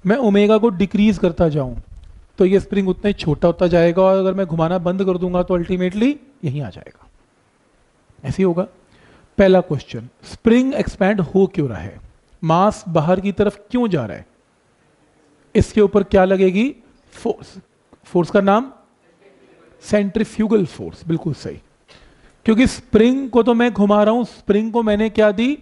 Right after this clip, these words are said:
centripetal। पर spring के साथ जो भी चीजें attached हैं वो बाहर चली जाएंगी, या spring क्योंकि flexible है तो वो mass बाहर जाने की कोशिश करेगा और कौन सी force लगेगी?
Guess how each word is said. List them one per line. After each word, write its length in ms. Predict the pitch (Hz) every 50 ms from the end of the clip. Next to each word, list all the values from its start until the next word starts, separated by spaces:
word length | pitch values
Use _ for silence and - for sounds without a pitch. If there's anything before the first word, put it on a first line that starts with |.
| - -
centripetal। 800 | - - 202 202 202 180 - 240 - 180 143 - 143 143 143 131 _ _ _ _ _ _ _ _ _ _ _ _ _ _ -
पर 80 | 220 220
spring 500 | - - - - - 202 220 240 262 233
के 100 | 311 294
साथ 200 | - - 262 247
जो 180 | 202 214 214
भी 120 | 208 226 226
चीजें 280 | - 233 214 190 214
attached 500 | 214 170 160 - 165 165 170 165 - -
हैं 180 | 196 202 226 247
वो 180 | 214 180 208 240 311 302 - - _ _ _ _ _ _
बाहर 320 | 190 147 127 113 131 151 170
चली 240 | - 190 185 202 180
जाएंगी, 460 | 196 196 190 196 196 185 208 240 - - - - _ - - -
या 120 | 185 185
spring 580 | 180 - - _ _ 214 208 220 220 220 220 226 214 - _ _ _ _ _
क्योंकि 240 | - 190 170 220 214
flexible 560 | - - 185 165 - - 226 208 214 214 214
है 80 | 226 277 - - _ _ _ _ _ _ _ -
तो 80 | 208 202
वो 100 | 208 202
mass 320 | 190 185 190 220 202 - -
बाहर 280 | 151 156 113 160 214 220
जाने 240 | 220 214 214 220
की 80 | 220 233
कोशिश 340 | - 226 185 - - 196 -
करेगा 380 | - 185 175 175 175 175 196 208
और 180 | 208 220 196
कौन 280 | 196 - - 180 180 180
सी 120 | - 220
force 320 | 202 - - 196 190 - -
लगेगी? 480 | 202 190 196 202 185 196 233 294 285